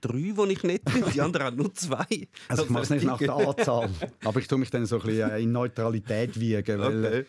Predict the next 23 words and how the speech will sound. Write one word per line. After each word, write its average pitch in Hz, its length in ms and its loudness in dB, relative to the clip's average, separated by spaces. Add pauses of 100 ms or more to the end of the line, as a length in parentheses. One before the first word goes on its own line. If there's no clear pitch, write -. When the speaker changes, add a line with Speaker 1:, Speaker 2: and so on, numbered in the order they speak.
(100)
Speaker 2:
gestern 113 300 -2
ist 104 80 0
auch 120 160 2
irgendwie, 107 300 0
äh, 101 360 -10 (140)
Peter 107 260 -6
Zeidler, 104 600 -4
äh, - 20 -8
kenne 107 320 -4
ich 104 80 -8
ein - 20 -16
bisschen 101 460 -2
und, 95 180 0
äh, 95 160 0
wir 95 140 0
haben 101 120 0
ab 98 140 -4
und 95 60 -10
zu 98 100 -6
ein 80 80 -8
bisschen 90 160 -6
Gespräche 95 560 -4
und 92 140 -4